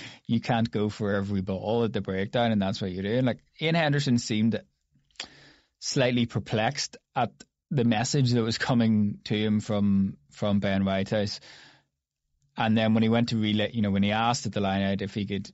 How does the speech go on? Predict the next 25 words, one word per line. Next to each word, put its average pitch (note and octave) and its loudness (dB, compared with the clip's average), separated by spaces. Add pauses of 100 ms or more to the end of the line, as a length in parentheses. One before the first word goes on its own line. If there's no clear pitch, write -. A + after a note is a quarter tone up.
(100)
take G#2 -4
the A2 -4
time G2+ 0
to G2 0
speak G2 -4
to - -8
the F#2+ -2
players, G2 -2 (1300)
you B2 2
don't B2+ 4
get A#2+ 2
the A2+ 2
impression G#2+ 0
that F#2+ 0
they A2 0
particularly C3+ 0
knew C3 2
what B2 0
was B2 -2
being A2 0 (360)
asked G#2 0
of G#2 0
them. G#2+ 2
They G#2 2
didn't, A2 0